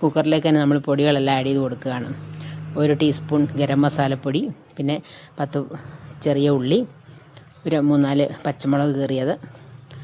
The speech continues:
മല്ലിപ്പൊടി, മുളക് പൊടി, മഞ്ഞൾപ്പൊടി, പിന്നെ ഉപ്പ്,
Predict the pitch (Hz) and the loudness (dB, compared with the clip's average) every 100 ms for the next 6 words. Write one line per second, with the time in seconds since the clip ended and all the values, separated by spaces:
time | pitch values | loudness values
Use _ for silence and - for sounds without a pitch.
0 | - - 156 143 147 143 143 160 - - | -18 -6 -2 0 0 0 0 -2 -2 -12
1 | - 156 139 143 147 139 151 277 - - | -4 -2 0 0 0 0 -2 -4 -12 -20
2 | - - - - - - - - - - | -20 -20 -20 -20 -20 -20 -20 -20 -20 -6
3 | 185 185 175 143 123 117 - - - - | 0 4 4 4 -4 -8 -12 -20 -20 -20
4 | - - - - - - - - - 190 | -20 -20 -20 -20 -20 -20 -20 -20 -4 -2
5 | 233 226 196 - | 0 2 0 2